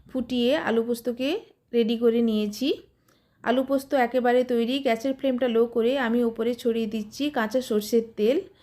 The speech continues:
সর্ষের তেল ভালোভাবে মিশিয়ে দিচ্ছি। আমার আলু পোস্ত একেবারে তৈরি।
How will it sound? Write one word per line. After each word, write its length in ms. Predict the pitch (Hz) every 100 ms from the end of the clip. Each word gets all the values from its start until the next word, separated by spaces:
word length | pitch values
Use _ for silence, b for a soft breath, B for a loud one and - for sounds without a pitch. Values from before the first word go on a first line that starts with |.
| b b
সর্ষের 380 | - 254 269 262
তেল 180 | 269 254
ভালোভাবে 520 | 233 233 233 233 262
মিশিয়ে 420 | 247 226 233 240
দিচ্ছি। 680 | 214 208 - - 254 453 - b b b b
আমার 320 | 240 254 269
আলু 240 | 240 247
পোস্ত 340 | 240 247 240 285
একেবারে 640 | 285 226 254 233 220 240
তৈরি। 580 | 240 214 208 233 311